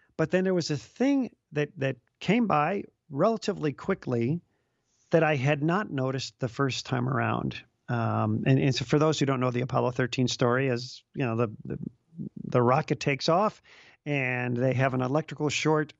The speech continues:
and they are no longer gonna go to the moon. They have to try and get these guys back to Earth with, uh, without fuel, without oxygen, without all kinds of,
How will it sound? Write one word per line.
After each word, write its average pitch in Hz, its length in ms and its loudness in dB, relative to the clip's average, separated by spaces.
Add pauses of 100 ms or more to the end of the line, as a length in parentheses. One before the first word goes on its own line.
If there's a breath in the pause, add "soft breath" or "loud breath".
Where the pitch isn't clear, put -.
and 123 400 -4
they 143 220 2
are 139 100 2
no 147 200 4
longer 165 260 0
gonna 151 220 -2
go 160 140 0
to 156 140 -4
the 131 120 -2
moon. 151 380 0 (400 soft breath)
They 160 80 2
have 165 100 0
to 143 100 -6
try 147 220 0
and 139 120 -2
get 143 220 -6
these 151 240 0
guys 131 560 0
back 143 460 -2
to - 120 -6
Earth 143 520 -2 (420 soft breath)
with, 127 560 -2 (100)
uh, 113 360 2
without 123 340 0
fuel, 180 540 2
without 127 320 0
oxygen, 151 680 0
without 139 320 0
all 151 280 0
kinds 160 440 -4
of, - 260 -8